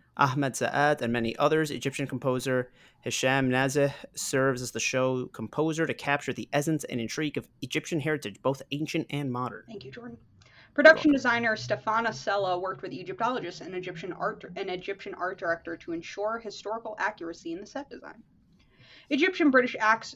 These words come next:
Speaker 2: actor, uh, Khalid Abdallah plays the role of Salem, uh, who's the avatar of Osiris, god of the underworld. Uh, when the trial is held for Khonshu, it's held inside the Great Pyramid of Giza. In two thousand, archaeologists dis-,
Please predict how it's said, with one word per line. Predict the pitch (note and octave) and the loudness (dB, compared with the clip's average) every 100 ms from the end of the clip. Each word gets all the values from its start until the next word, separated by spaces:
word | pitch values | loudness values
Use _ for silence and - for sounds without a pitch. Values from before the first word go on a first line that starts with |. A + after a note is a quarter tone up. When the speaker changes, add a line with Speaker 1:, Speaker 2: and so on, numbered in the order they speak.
| - | 2
Speaker 2:
actor, | A3 A#3+ - A3+ A3 G#3+ - G3+ | 6 6 4 2 4 2 -2 0
uh, | G3+ F#3+ F#3 - - | 2 2 0 -6 -4
Khalid | A3 G#3+ G#3+ A3+ A3+ - - _ _ _ - | 0 0 0 -6 -6 -8 -12 _ _ _ -2
Abdallah | G3+ F#3+ G3 G#3 B3 E3 G3 B3+ - - | 0 0 0 0 2 0 -2 -4 -8 0
plays | G#3 G3+ | 0 0
the | G3 | -2
role | G3 G3 F#3+ | 2 4 4
of | F#3 E3+ | 0 -4
Salem, | - - G3 F#3 G#3 A3+ E3+ B3 C4+ - _ - - | -10 -10 -8 -2 0 0 0 -2 -4 -8 _ -10 0
uh, | G3 F3+ F3 | 2 2 0
who's | G3+ F3 | -4 -6
the | E3+ | 0
avatar | F#3+ A3 G#3 F#3 F3+ | 2 0 0 0 2
of | F3+ F3 | 2 0
Osiris, | E3+ D#3+ - A3 E3+ D#3+ - - | -4 -6 2 4 4 -2 -8 -8
god | D#3 D#3 | -6 -6
of | - | -8
the | D#3 | -8
underworld. | F3 D#3+ - - - _ _ _ _ - - - | -8 -8 -10 -14 -20 _ _ _ _ -20 -20 2
Uh, | G3+ G3+ G3 | 6 8 8
when | G#3 | 4
the | A3 | 2
trial | - D4 D4 | 6 6 6
is | B3 | 4
held | A#3 | 0
for | G#3+ | -2
Khonshu, | - G#3 G3+ - A#3 A3 G#3+ G#3 | 0 0 0 -4 -6 -2 -2 -4
it's | G3 G3 - | -4 -4 0
held | G3+ | -2
inside | G3 F#3+ G3 | -2 -4 -4
the | F#3 | -2
Great | G3 F#3+ | -6 -4
Pyramid | G3 F#3+ F#3 | -4 -4 -6
of | F3+ | -10
Giza. | G3 B3 A#3+ F#2+ - - | -6 -4 -4 -8 -8 -8
In | F3+ F#3 - | -8 -8 -10
two | - A#3+ | -8 -8
thousand, | - G3+ A#3+ A#3 E3+ | -2 2 2 0 -4
archaeologists | E3 F#3 F#3 F#3 F#3 G3 - | -4 -2 0 0 -2 -8 -12
dis-, | G3 | -16